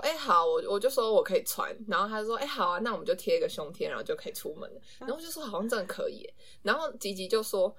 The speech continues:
Speaker 1: ，“哈？所以，所以难道你，就是女生没办法袒胸露背，
Speaker 2: 嗯。
Speaker 1: 是因为就是，就是插在那个点嘛？就是所以我只要把点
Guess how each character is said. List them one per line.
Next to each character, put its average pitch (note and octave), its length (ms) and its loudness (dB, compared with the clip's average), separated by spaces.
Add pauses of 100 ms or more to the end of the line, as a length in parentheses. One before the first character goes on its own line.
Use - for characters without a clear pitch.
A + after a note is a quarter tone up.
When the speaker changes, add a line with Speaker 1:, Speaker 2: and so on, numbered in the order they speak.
(120)
Speaker 1:
，“哈？ F#4 160 -4 (260)
所 - 240 -2
以， G4+ 300 0 (240)
所 - 180 -6
以 G4 100 -2
难 G#3+ 260 0
道 B3 280 -2
你， F#3+ 140 -10
就 B3+ 140 -6
是 C4+ 100 -6
女 G3+ 220 0
生 G3 180 0
没 F#3 240 -2
办 F#3+ 180 0
法 - 200 -2
袒 G3 240 -2
胸 E3 260 -2
露 E3+ 160 4
背， F3+ 160 8
Speaker 2:
嗯。 - 40 0
Speaker 1:
是 - 140 -4
因 F3 160 -8
为 G#3+ 280 2
就 A#3 120 -4
是， F#3 220 -4 (320)
就 G#3+ 120 0
是 G#3 160 -2
插 E3+ 240 0
在 F3 140 -4
那 F#3 100 -4
个 - 80 2
点 - 340 -10
嘛？ G#3+ 200 -10
就 C#4 100 -6
是 D4+ 160 -6
所 A#3 180 2
以 G#3+ 40 4
我 F3+ 180 6
只 F3+ 80 -4
要 F3 80 0
把 F3+ 180 -6
点 - 220 -12